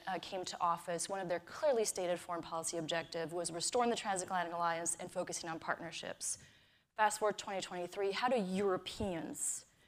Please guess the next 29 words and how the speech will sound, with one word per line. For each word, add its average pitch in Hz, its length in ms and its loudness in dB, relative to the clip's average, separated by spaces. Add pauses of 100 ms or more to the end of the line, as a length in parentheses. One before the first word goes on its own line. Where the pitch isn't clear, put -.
(140)
feel 214 440 4
about 185 260 6
how 196 220 0
well 180 180 2
the 175 80 -4
Biden 175 240 -2
administration 170 800 -4
has 165 320 -8
executed 175 500 -6
on 165 140 -4
that 156 160 -4
intent? 160 720 -6 (640)
And 202 420 2 (180)
the 220 120 -4
second 277 300 0
part 233 200 0
of 214 60 -4
my 202 100 -2
question 190 580 -4
is, 180 320 -4 (200)
from 254 340 2
this 196 380 0 (580)
close 240 420 2
friendship, 202 600 0
this 180 120 -2
transatlantic 190 760 -4
relationship, 180 800 -4 (680)
um, 180 520 0 (260)
what 226 360 0